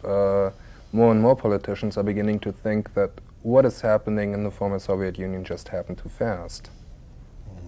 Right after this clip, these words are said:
Um, and on the other hand, the problem is, uh, like,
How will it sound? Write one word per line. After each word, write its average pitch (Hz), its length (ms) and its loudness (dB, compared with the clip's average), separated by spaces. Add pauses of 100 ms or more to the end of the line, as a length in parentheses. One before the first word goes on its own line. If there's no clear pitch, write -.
(680)
Um, 98 540 4 (680)
and 117 140 6
on 113 120 8
the 107 80 6
other 120 220 6
hand, 120 180 2
the 113 60 -4
problem 113 480 6
is, 110 260 -2
uh, 98 540 2 (920)
like, 107 420 6